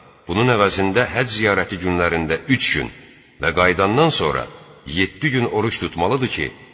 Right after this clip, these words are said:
bu da tam on gün edir. Bu, ailəsi Məscidül Həramda sakin olmayanlara aiddir.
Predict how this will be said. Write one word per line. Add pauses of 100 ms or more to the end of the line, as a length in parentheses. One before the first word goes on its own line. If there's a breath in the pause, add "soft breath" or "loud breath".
(140)
bu
da
tam
on
gün
edir. (680)
Bu, (260)
ailəsi
Məscidül
Həramda
sakin
olmayanlara
aiddir.